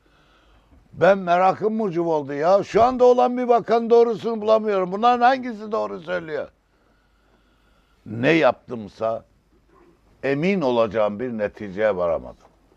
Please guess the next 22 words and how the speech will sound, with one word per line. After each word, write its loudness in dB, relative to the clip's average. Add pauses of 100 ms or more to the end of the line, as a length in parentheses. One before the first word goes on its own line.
(460)
Ya 2
ben -2
şu -8
anda -4
olan -2
bir -8
vakayı -6
doğru -8
tespit -10
edemeyen -2
ben, 0 (3000)
şahit 0
olmadığım -4
vakaları -4
nasıl -8
doğru -6
tespit -8
edeceğim, -4
okuyucunun -6
takdirine -6
bırakıyorum -12
diye. -20